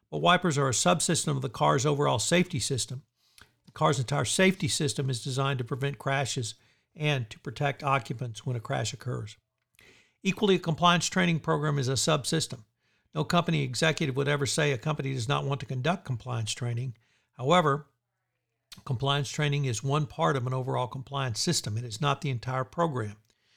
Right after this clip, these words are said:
The compliance program is designed to prevent compliance violations and protect the company when a violation occurs. A good compliance training program provides clarity to the employees on how they are, are to behave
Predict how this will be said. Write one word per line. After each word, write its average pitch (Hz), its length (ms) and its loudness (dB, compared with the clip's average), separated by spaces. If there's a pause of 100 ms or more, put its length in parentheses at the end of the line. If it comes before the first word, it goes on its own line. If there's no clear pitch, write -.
(340)
The 139 80 -12
compliance 151 500 0
program 156 400 2
is 123 100 0
designed 143 400 0
to 131 60 0
prevent 143 360 0
compliance 147 440 0
violations 143 720 -2 (400)
and 135 140 -8
protect 135 340 -4
the 147 60 -6
company 147 420 -2
when 135 180 0
a 139 120 -4
violation 131 580 0
occurs. 117 520 -2 (800)
A 160 80 -10
good 147 260 0
compliance 139 460 0
training 151 320 0
program 143 400 0
provides 135 400 -4
clarity 156 480 2
to 143 140 -4
the 135 100 -2
employees 147 480 -2
on 131 100 -2
how 143 180 0
they 139 200 -2
are, 139 120 -8 (280)
are 139 100 -2
to 139 160 -4
behave 143 600 -2